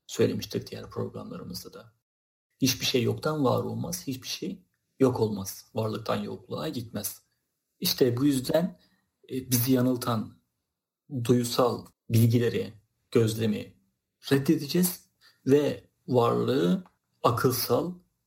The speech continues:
mantıksal bir yöntemle anlamaya, kavramaya çalışacağız. Onu bir a priori, yani önceden verili, bizde var olan bir akıl yürütme sistemi içerisinde alacağız.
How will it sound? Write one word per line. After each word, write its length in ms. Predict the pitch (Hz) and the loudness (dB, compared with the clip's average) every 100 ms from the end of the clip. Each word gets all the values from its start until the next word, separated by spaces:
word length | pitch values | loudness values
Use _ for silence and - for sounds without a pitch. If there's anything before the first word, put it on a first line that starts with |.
| _ _ - | _ _ 0
mantıksal 840 | 127 120 120 120 - - 131 - - _ _ _ _ - | 4 4 4 -2 -4 0 0 0 -12 _ _ _ _ 2
bir 80 | |
yöntemle 800 | 117 113 113 - 113 110 - - _ _ _ _ _ | 4 4 2 0 0 0 -4 -12 _ _ _ _ _
anlamaya, 480 | 113 117 107 101 101 | 2 4 4 0 -2
kavramaya 580 | - 110 104 110 107 - | 0 0 0 -4 -6 -8
çalışacağız. 680 | - - - - 180 - - _ _ _ _ | -8 -8 -8 0 0 0 -8 _ _ _ _
Onu 260 | - 135 143 | 2 4 4
bir 260 | 143 139 - _ _ _ _ | 2 0 -6 _ _ _ _
a 160 | 156 147 | 2 2
priori, 580 | - 165 147 107 101 - _ _ | 2 4 4 2 -6 -14 _ _
yani 640 | 139 113 113 - - - | -10 -4 -2 -2 -4 -10
önceden 640 | - 143 135 127 135 135 123 | 2 2 4 2 2 2 2
verili, 720 | 127 123 120 120 117 - _ _ _ - | 2 2 0 0 -2 -4 _ _ _ -4
bizde 360 | 123 113 127 120 | 0 2 2 2
var 200 | 123 120 | 0 0
olan 400 | 113 120 - - _ _ _ - | 0 -4 -4 -12 _ _ _ 0
bir 260 | 127 131 120 | 2 2 0
akıl 240 | - 143 | -2 0
yürütme 560 | 131 127 120 131 107 - _ _ | 2 2 2 0 0 -10 _ _
sistemi 440 | - 131 117 127 120 | -2 -2 2 0 0
içerisinde 600 | 117 - - - - - | 0 -2 -2 -8 -10 -10
alacağız. 560 | - 147 143 180 - | -10 -6 -4 -4 -6